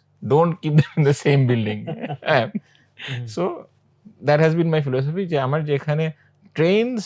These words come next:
Speaker 1: need to run on time, but also you need to write good software।
Speaker 2: হুম।
Speaker 1: So, এই গুড সফটওয়্যারের কালচার, স্ট্যানফোর্ডের কালচার এখানে দিতে হবে,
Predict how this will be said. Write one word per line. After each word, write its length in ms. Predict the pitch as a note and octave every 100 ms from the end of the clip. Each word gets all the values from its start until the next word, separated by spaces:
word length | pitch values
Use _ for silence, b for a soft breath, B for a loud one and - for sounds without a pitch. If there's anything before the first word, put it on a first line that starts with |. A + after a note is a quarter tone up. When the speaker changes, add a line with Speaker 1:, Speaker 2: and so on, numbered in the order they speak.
| D#3+
Speaker 1:
need 180 | D#3+ -
to 80 | D#3
run 180 | D3
on 120 | D#3 E3
time, 240 | E3 F3 A3+ - _ _ _ _ -
but 100 | C3
also 320 | D3+ D#3+ - G#3 - _ _ _ _
you 60 | A#2
need 140 | B2
to 80 | C3+
write 200 | B2+ B2+
good 200 | G#2 A2+
software। 480 | - G2 - - -
Speaker 2:
হুম। 360 | - _ - A#2+
Speaker 1:
So, 80 | C3
এই 80 |
গুড 220 | A#2+ C#3 D3
সফটওয়্যারের 520 | D#3+ D3+ F#3 F3 F#3
কালচার, 440 | D#3 D3 D3 E3 D3+
স্ট্যানফোর্ডের 580 | - C#3 C#3 F3 E3+ E3+
কালচার 320 | E3 D#3+ E3
এখানে 240 | D#3 E3
দিতে 200 | E3 E3+ E3+
হবে, 180 | F3